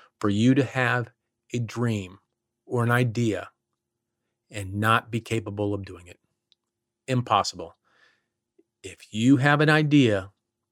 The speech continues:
I don't care how many times you say, "I can't do that. I'm not big enough for that," or "I can't, I don't know the people." I don't, if you have an idea and you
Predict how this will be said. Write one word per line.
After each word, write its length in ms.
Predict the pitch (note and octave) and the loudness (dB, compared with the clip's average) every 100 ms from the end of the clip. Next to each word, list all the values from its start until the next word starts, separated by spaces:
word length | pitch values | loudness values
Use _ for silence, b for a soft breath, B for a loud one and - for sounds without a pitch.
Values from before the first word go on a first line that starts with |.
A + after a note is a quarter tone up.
| _ _ _ - | _ _ _ -2
I 80 | B2+ | 0
don't 140 | B2 | 2
care 120 | B2+ | 0
how 140 | G#2 B2+ | 0 -2
many 100 | C3 | -4
times 340 | - B2 A#2+ | -4 -2 -2
you 60 | G#2+ | -4
say, 320 | - A2+ G#2+ | -4 -4 -6
"I 160 | F#2+ F#2+ | -8 -14
can't 360 | - F#2+ F#2+ | -16 -20 -20
do 180 | - F#2+ | -16 -14
that. 380 | F#2 F2 - _ _ _ b b b b | -14 -16 -18 _ _ _ b b b b
I'm 120 | G#2+ A2 | -6 -2
not 180 | G2+ | -2
big 140 | G2 G2+ | -2 -4
enough 180 | F#2+ - | -6 -10
for 80 | G2+ | -6
that," 300 | G#2+ A2+ A#2+ | 0 2 2
or 200 | G2 F#2+ | 0 -6
"I 140 | G#2+ A2 | -6 -8
can't, 240 | - G#2+ | -6 -2
I 80 | G#2 | -2
don't 160 | G2+ G2+ | -2 -6
know 100 | F#2+ | -10
the 100 | F#2+ | -12
people." 380 | - C3 B2 | -4 -4 0
I 60 | G#2+ | -2
don't, 140 | G2 - b b b b _ _ | -4 -10 b b b b _ _
if 280 | - G2 - | -16 -14 -4
you 160 | A2 B2+ | 0 0
have 300 | C3+ C#3 C#3+ | 2 2 2
an 80 | |
idea 520 | D3 D3 C#3+ A2+ F2+ - _ _ _ _ _ _ _ _ - | 2 2 2 2 0 -8 _ _ _ _ _ _ _ _ -10
and 160 | G#2 | -8
you 120 | F#2+ | -8